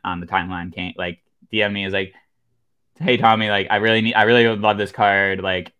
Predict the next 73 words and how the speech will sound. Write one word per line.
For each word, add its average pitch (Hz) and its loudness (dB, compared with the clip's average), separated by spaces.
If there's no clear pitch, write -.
I'm, 101 -2
this 107 -4
would 110 -4
be 110 -2
the 101 -6
biggest 101 -2
card 98 -2
purchase 92 -6
I've 92 -10
ever 92 -4
made." 95 0
And 85 -10
I, 92 -4
like, 90 -8
I, 98 0
I 110 4
followed 110 4
him 107 -6
for 95 -6
a 98 -4
while, 101 4
so 98 -8
I 95 -6
know 92 -6
he's 76 -12
a 92 -14
huge 82 -16
Cardinals 127 2
fan, 110 4
and, 98 -6
like, 90 -6
Pujols 101 -6
is 92 -12
back 90 -2
on 92 -8
the 87 -14
team. 98 -8
I 92 -4
know 90 -6
the 90 -6
guys 85 -4
are 87 -12
really 87 -8
excited 95 -2
about 95 -4
that. 92 0
And 95 -10
I 92 -4
was 92 -8
like, 92 -6
"You 139 0
know 160 6
what, 143 6
Keith? 131 -2
Like, 107 4
I'll 123 6
give 104 2
it 92 -10
to 98 -8
you 95 -6
for 90 -12
ten 82 -10
dollars 73 -10
less, 80 -10
and 92 -8
I'll 87 -2
throw 85 -8
in 78 -18
some 90 -18
cool 82 -14
stuff, 82 -10
'cause, 87 -16
like, 87 -10